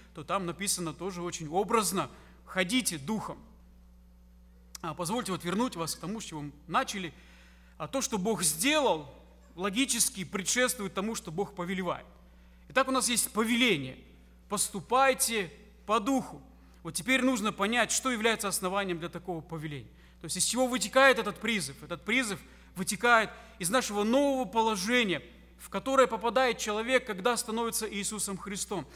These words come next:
Вот смотрите, само определение, оно уже подразумевает, что в вас есть Дух Святой, не так ли?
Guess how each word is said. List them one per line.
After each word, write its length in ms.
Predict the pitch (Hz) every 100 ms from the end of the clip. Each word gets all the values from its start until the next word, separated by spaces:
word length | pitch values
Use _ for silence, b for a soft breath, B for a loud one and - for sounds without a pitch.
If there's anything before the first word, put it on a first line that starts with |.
| B B
Вот 100 | 175
смотрите, 380 | 214 220 285 208
само 400 | - 220 277 233
определение, 840 | - 233 175 226 254 240 170 131 - - - b b b
оно 200 | 185 254
уже 400 | 269 220 190 311
подразумевает, 720 | 214 240 226 208 233 233 262
что 300 | - - 226 -
в 300 | 156 147 147
вас 500 | 269 277 - - - -
есть 340 | 220 196 156
Дух 320 | 240 269 - -
Святой, 520 | - - 233 226 240 165
не 80 |
так 260 | 165 226 -
ли? 160 | 180